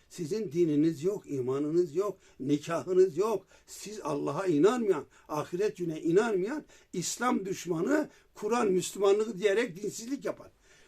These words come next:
Kur'an'ı kendi dinsizliğinize alet ediyorsunuz.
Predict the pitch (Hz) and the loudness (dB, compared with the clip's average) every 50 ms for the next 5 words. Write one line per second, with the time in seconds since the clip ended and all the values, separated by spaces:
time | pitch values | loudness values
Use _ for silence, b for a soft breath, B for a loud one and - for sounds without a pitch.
0 | b b _ - - 220 208 196 202 226 269 277 - - 196 208 214 233 247 226 | b b _ -8 -4 0 2 4 4 4 2 0 -2 0 0 0 0 0 -4 -6
1 | 175 156 196 208 196 175 - 208 208 196 180 190 196 202 208 208 208 247 226 208 | -4 -2 0 0 0 0 0 -4 -6 -6 -6 -4 -4 -4 -4 -4 0 0 2 2
2 | 214 247 269 262 - 220 208 190 175 160 147 127 - 131 127 123 - - - | 4 4 4 4 4 0 0 0 0 -2 -2 -4 -8 -10 -12 -12 -12 -16 -20